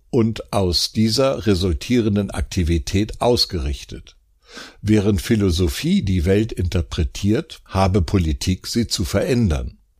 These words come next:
Die von Politik zu beantwortende Frage lautet daher, was tun? Indes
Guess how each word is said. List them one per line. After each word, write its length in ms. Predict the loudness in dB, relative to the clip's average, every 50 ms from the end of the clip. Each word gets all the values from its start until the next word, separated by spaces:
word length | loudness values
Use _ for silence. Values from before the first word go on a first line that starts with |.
| _ -4 0
Die 120 | 0 0
von 240 | 2 2 0 0 0
Politik 640 | 0 0 0 0 0 -2 -4 -2 -2 -2 -2 -4 -8 -4
zu 200 | -2 -2 0 0
beantwortende 800 | -2 -4 0 -2 -2 0 0 -2 -2 -2 -2 -2 -2 0 0 -2
Frage 460 | -2 -4 -4 -4 -2 0 0 0 0
lautet 500 | 0 0 0 0 -2 -2 -2 -4 -2 -2
daher, 480 | -2 0 2 2 2 2 0 -2 -4 -8 -12 _ -20 -8 -4
was 340 | -4 -2 -2 -2 -4 -6
tun? 400 | -4 -2 0 0 0 0 -4 -8 -10 -12 _ _ _ _ _ _ _ _ _ _ _ _ _ _ -20 -20 -20 -20 -20 _ -2
Indes 460 | -2 0 4 4 4 4 2 -2 -4